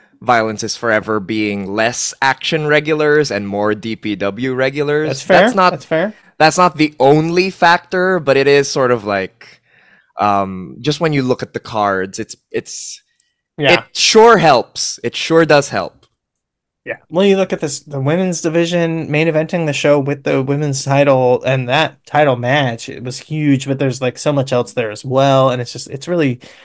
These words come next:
Speaker 2: it's really tough to argue. But, um, yeah, we talk about easy, the easy pick or whatever, like, D P W promotion of the year. I don't think there's, I don't think there's really much of an argument. Like,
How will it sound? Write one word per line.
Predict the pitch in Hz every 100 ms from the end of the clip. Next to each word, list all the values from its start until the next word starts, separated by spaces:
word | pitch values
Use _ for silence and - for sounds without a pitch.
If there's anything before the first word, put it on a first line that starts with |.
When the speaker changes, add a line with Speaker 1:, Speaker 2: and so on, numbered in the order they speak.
| _ _
Speaker 2:
it's | -
really | 185
tough | 139 139
to | 147
argue. | 117 123 120 113
But, | 143 135
um, | 147 127 120 - _ _ _ _ _ _ _ _ _
yeah, | 143 120
we | 113
talk | 170 160
about | 165 -
easy, | 170 160 160 147 135 _ _ - _
the | 151 190
easy | 220 226 190 160
pick | 175 160
or | -
whatever, | 147 143 135 131 135
like, | 147 135 -
D | 175
P | 185 170
W | 156 147 139
promotion | 139 139 139 139
of |
the | 131
year. | 131 131 123
I |
don't | 139 135
think | 143 135
there's, | 120 - _ _ _ _ - -
I | 240
don't | 302
think | 240 233
there's | 190 160
really | 196 175
much | 170 165
of | 147
an |
argument. | 131 147 151 131 113 127
Like, | 131 131 _